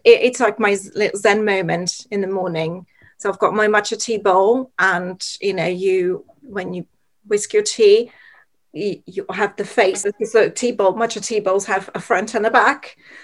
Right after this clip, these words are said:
So when you make it, you know, it has to f-, uh, you ha-, have to face the front, but you don't drink from the front. So then you have to turn it when you drink it. But it's, it, it's that, you know, cooling the water down and, um, you know, it's the, it's the whole process of waiting for the water to cool down before you actually make the tea.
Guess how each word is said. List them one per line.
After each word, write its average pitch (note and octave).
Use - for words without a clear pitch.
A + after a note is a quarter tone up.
So G#3+
when G3
you A#3+
make A#3+
it, C4
you A#3+
know, A3
it A#3
has A#3+
to C4+
f-, -
uh, G#3
you A3+
ha-, A3+
have A3+
to A#3
face G#3
the B3+
front, A#3
but A3+
you B3
don't C4+
drink A3
from G3
the G3+
front. A3+
So A3+
then G3+
you G#3
have G3
to -
turn A#3
it F#3+
when G3
you G#3
drink F#3
it. G#3
But C4+
it's, D#4
it, D4
it's D4
that, C4+
you B3
know, A3
cooling B3
the G#3+
water G#3+
down F#3
and, F#3+
um, G#3+
you B3+
know, A#3
it's A3+
the, B3
it's -
the C4
whole B3+
process A#3
of G3
waiting G#3+
for G#3
the G3+
water G3+
to G#3
cool G3+
down G#3
before G#3
you G3+
actually G#3
make G#3+
the G#3
tea. F#3